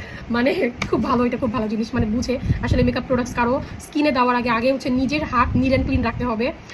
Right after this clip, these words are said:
So, এটা কিন্তু মানে টেন on টেন, আমার কাছে খুব ভালো লাগছে জিনিসটা, যাকে এটা সে বুঝতে পারছে।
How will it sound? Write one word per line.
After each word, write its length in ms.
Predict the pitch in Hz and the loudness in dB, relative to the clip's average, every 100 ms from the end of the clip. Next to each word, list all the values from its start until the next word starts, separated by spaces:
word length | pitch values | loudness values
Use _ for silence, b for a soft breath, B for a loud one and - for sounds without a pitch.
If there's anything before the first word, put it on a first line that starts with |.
| B B - | B B 0
So, 60 | 320 339 - - - - - 285 | 2 2 0 -4 -6 -8 -6 -2
এটা 120 | 302 311 | 0 0
কিন্তু 200 | 302 311 269 | 2 2 2
মানে 100 | 254 247 | 2 2
টেন 120 | 294 285 | 2 2
on 60 | 269 | 2
টেন, 100 | 247 | 2
আমার 100 | 233 | 0
কাছে 120 | 254 | -2
খুব 100 | 233 208 | -2 0
ভালো 100 | 226 | 0
লাগছে 140 | 247 208 | 0 -2
জিনিসটা, 280 | 220 220 220 208 | -4 -2 -4 -2
যাকে 120 | 208 220 | -4 -4
এটা 100 | 240 | -4
সে 40 | 208 | -4
বুঝতে 160 | 240 226 | -4 -4
পারছে। 200 | 202 - | -6 -6